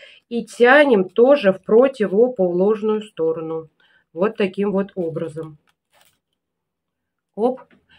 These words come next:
И делаем это быстро. Чем дольше мы задерживаемся на челке, тем кучерявее она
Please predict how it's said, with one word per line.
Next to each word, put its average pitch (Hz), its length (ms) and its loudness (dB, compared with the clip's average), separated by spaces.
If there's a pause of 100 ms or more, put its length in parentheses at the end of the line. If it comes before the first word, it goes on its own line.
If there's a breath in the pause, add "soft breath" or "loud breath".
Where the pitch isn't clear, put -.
(140 soft breath)
И - 100 -2
делаем 202 540 4
это 202 260 4
быстро. 262 380 2
Чем 233 220 2
дольше 233 360 4
мы 196 120 2
задерживаемся 165 840 -2
на 165 100 -6
челке, 247 400 -2
тем 185 300 0
кучерявее 185 680 -4
она 180 380 -4